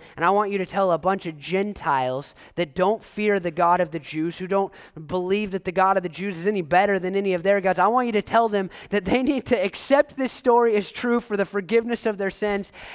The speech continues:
If they do, they get to go to heaven. If they don't, they're gonna go to hell." That's a pretty giant boulder. It's your responsibility, Paul, to make sure that this little Jewish story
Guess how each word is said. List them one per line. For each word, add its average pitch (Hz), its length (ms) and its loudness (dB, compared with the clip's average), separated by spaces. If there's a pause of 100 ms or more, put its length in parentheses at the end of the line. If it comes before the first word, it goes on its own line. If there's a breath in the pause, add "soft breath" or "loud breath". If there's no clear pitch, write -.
If 226 140 2
they 226 140 2
do, 247 240 2
they 277 140 2
get 240 160 -4
to 233 80 -6
go 226 140 2
to 208 80 4
heaven. 220 240 2
If 202 100 -2
they 196 140 0
don't, 226 320 2
they're 214 100 0
gonna 202 220 0
go 196 140 2
to 180 100 2
hell." 175 420 2 (800 soft breath)
That's 240 120 2
a 269 60 4
pretty 269 280 2
giant 240 420 4
boulder. 202 480 2 (600 soft breath)
It's - 100 -18
your 277 160 4
responsibility, 277 760 4
Paul, 240 300 4
to 220 60 0
make 240 260 2
sure 285 160 0
that 247 260 0
this 285 280 0
little 277 280 2
Jewish 247 400 -2
story 254 560 4